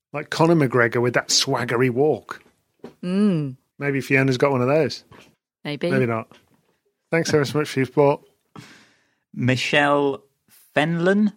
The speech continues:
Speaker 3: Fenlon? Not quite sure. Michelle. <laughs>
Speaker 1: Right, Michelle.
Speaker 2: Hello, Michelle. Thank you for your support.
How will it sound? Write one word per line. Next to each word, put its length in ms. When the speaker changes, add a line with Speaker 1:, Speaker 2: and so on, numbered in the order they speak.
Speaker 3:
Fenlon? 600
Not 140
quite 180
sure. 320
Michelle. 460
<laughs> 80
Speaker 1:
Right, 140
Michelle. 440
Speaker 2:
Hello, 240
Michelle. 500
Thank 280
you 100
for 120
your 40
support. 480